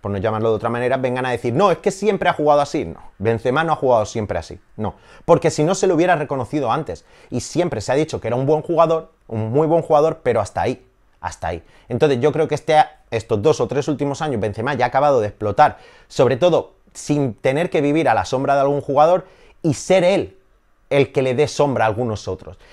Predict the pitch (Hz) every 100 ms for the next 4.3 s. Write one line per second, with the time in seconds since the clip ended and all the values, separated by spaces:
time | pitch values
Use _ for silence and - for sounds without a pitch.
0 | - - 139 175 170 120 - - 160 123
1 | 120 143 151 147 151 165 185 175 123 104
2 | 110 127 131 113 131 131 92 92 92 95
3 | 110 120 113 123 127 131 156 156 147 156
4 | 156 151